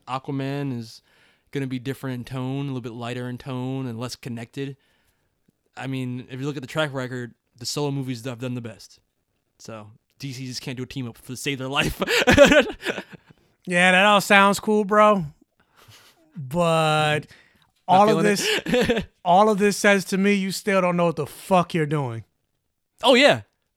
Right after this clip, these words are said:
Speaker 1: Ra-, basically, their solution is, well, we're not good enough to figure out a plan for all these characters.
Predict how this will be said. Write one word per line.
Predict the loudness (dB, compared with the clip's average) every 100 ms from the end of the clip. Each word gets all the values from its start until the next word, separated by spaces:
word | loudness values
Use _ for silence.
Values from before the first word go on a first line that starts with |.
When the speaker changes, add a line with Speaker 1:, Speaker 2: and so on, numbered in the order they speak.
| 2
Speaker 1:
Ra-, | 4 4
basically, | 4 2 2
their | -2
solution | -2 -2 -2 0
is, | -2 -2 -6 -16 -12 -8
well, | 2 8 8 8 2 -18 _ _ _ _
we're | 2
not | 6 6 6
good | 4
enough | 6 4 2
to | -2
figure | -2 2 4
out | 2
a |
plan | 2 2 4
for | 2
all | 0
these | 0 -4
characters. | -4 -4 -4 -6 -8